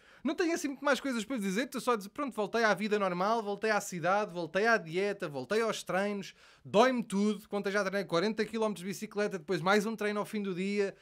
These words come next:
Pá, dói-me a, dói-me a bimba,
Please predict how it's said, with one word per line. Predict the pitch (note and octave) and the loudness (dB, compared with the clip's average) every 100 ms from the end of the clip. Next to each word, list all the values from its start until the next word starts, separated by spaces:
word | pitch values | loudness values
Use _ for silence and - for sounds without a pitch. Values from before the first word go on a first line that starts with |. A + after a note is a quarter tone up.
| - - _ - | -20 -20 _ 2
Pá, | G#3 F3+ | 4 6
dói-me | C#3 G3+ C4 C4 | 6 6 6 4
a, | A#3 | 2
dói-me | D#3 F#3+ C4+ C4 | 2 2 2 0
a | |
bimba, | F#3+ G3+ G#3+ G#3 G3 G3 F#3+ | 0 -2 -2 0 0 0 -2